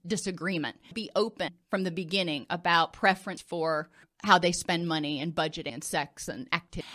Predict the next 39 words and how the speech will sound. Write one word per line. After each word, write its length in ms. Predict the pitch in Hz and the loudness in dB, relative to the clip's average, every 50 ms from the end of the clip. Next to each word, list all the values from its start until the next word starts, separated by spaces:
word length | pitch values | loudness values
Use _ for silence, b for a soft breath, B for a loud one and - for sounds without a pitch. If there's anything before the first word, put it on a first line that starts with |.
| B - | B 2
And 260 | 240 254 247 247 254 | 2 4 6 6 8
knowing 380 | 269 302 330 349 349 359 349 320 | 10 10 10 8 8 6 4 4
and 80 | 262 233 | 2 0
exceeding 440 | - - - 302 269 277 294 285 | -2 -4 -2 -2 0 0 0 0
relationship 680 | 240 208 208 208 214 233 - 262 240 - - 240 - - - | 0 2 4 4 4 4 2 -2 -2 2 2 2 2 2 -2
expectation. 880 | 190 190 - - - 208 - - - - 180 175 185 - - - - - _ _ | -4 -2 -4 -2 -2 -2 -2 -2 -2 0 0 0 0 0 -4 -6 -6 -8 _ _
Knowing 440 | 202 208 226 247 294 302 302 311 277 | 0 2 4 6 6 6 6 4 4
what 120 | 240 208 | 2 2
a 80 | 190 196 | 0 -2
good 380 | 185 - _ - - 330 339 294 | -4 -8 _ -4 -2 0 0 0
relationship 720 | 311 311 269 262 277 - - 285 254 - 285 254 254 - _ _ _ - | 0 2 4 4 4 2 2 0 0 2 4 2 2 2 _ _ _ -8
looks 380 | 190 196 240 233 - - - | -2 -2 -2 -2 -2 -2 0
like 180 | 240 240 240 - | 0 0 0 -2
to 120 | - 254 175 | -4 -6 -4
the 80 | 175 | -4
person 500 | 175 - - 196 190 196 - - - 330 453 - - _ _ - - _ _ | -6 -4 -2 0 0 0 2 2 2 2 2 0 -6 _ _ -20 -20 _ _
based 340 | - 214 233 277 - - - | 4 4 4 4 2 0 2
on 220 | 247 240 233 214 175 | 2 2 2 2 2
what 160 | 208 226 - | 2 2 4
they've 200 | 233 220 190 175 | 2 0 2 2
been 260 | 214 208 202 202 202 | 2 2 2 2 0
in 280 | 185 185 196 226 269 240 | 0 -2 -2 -2 -2 -2
and 260 | 165 160 165 160 - | -4 -4 -4 0 2
what 140 | 190 196 - | 2 2 2
they 80 | 170 180 | 0 -2
hope 320 | - 220 208 - - - | 0 0 -2 -2 -4 -6
to 60 | 170 | -8
have, 440 | 185 - 165 170 160 214 339 - - B B B B B _ _ - | -2 0 2 4 4 4 2 0 -2 B B B B B _ _ 2
and 640 | 254 269 269 277 277 277 277 269 277 277 - - - _ _ - | 4 6 6 6 6 6 4 2 0 -2 -4 -6 -14 _ _ 0
knowing 400 | 220 233 254 277 311 311 302 277 | 2 4 6 6 6 6 6 4
what 140 | 254 220 | 2 2
a 20 | 226 | 0
good 220 | 190 214 247 262 | -2 -2 -4 -2
relationship 720 | 269 262 247 233 226 240 - 269 247 - - 254 220 - - | -2 0 0 0 0 0 0 -2 -4 -2 0 -2 -2 -2 -4
looks 240 | 190 220 220 - - | -4 -4 -4 -2 0
like 220 | 233 214 208 - | 0 -2 0 -2
to 100 | - 233 | -6 -4
your 140 | 208 208 196 | -4 -4 -4
partner. 480 | - - 269 254 240 - - - - | -2 2 2 2 2 2 -2 -12 -12